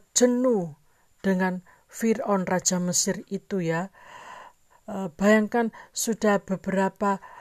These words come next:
tulah yang diberikan kepada Fir'aun dan, eh, negerinya atau rakyat Mesir di situ, ya, tapi dia tetap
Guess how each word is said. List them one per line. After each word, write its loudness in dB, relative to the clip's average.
tulah 2
yang -2
diberikan -4
kepada -4
Fir'aun 0
dan, -2
eh, -6
negerinya -2
atau -6
rakyat -4
Mesir 2
di -12
situ, -6
ya, -4
tapi -10
dia 0
tetap -4